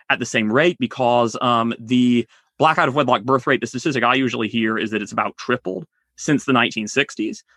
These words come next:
But if it had been the same as the, uh, white out of wedlock birth rate prior to nineteen sixty,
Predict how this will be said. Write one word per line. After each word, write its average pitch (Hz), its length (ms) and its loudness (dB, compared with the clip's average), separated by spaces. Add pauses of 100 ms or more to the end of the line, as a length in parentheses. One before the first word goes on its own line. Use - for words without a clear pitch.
(160)
But 156 140 2
if 156 140 0
it 151 120 2
had 131 220 -4
been 165 280 2
the 147 120 -4
same 127 680 0
as 120 340 0
the, 110 320 0
uh, 101 220 -2
white 135 440 0
out 120 140 2
of 104 80 -10
wedlock 107 360 -6
birth 107 280 -4
rate 98 260 -6
prior 151 360 0
to 113 80 -4
nineteen 104 400 -6
sixty, - 440 -16